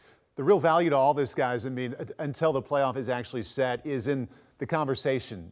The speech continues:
that it creates, the, the, the back and forth, the argument, the agreeing, the, the occasional agreeing, I should say. Let's get to the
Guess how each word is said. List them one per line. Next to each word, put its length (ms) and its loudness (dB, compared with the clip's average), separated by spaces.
that 120 -2
it 100 -8
creates, 380 -6
the, 240 -6
the, 100 -8
the 140 -6
back 300 -4
and 120 -6
forth, 360 -2
the 100 -4
argument, 520 -2
the 60 -6
agreeing, 360 -4
the, 140 -2
the 80 4
occasional 480 4
agreeing, 300 0
I 80 -2
should 200 -8
say. 300 -4
Let's 220 4
get 200 4
to 140 2
the 300 6